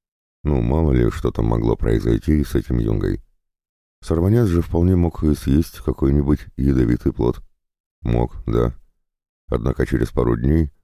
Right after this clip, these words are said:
похожие симптомы обнаружились еще у троих матросов и, о, Пресвятая Дева, у самого капитана. Все скончались в страшных мучениях, быстро,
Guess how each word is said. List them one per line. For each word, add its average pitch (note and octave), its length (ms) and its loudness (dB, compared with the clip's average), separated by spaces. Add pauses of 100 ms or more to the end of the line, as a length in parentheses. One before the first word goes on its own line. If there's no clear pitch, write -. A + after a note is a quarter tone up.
(240)
похожие E2+ 420 0
симптомы E2 500 -2
обнаружились C#2 640 0
еще C2+ 300 -2
у A1+ 100 0
троих A1+ 300 -4
матросов D2+ 560 -4
и, D2 200 2 (240)
о, C2+ 200 0
Пресвятая A1 560 -2
Дева, C#2+ 360 0 (360)
у D2+ 80 0
самого C#2+ 360 0
капитана. G#1 560 -2 (800)
Все A2 120 -2
скончались D#2+ 500 0
в - 100 -16
страшных C#2 440 -4
мучениях, D2+ 560 -2 (380)
быстро, G2 480 -2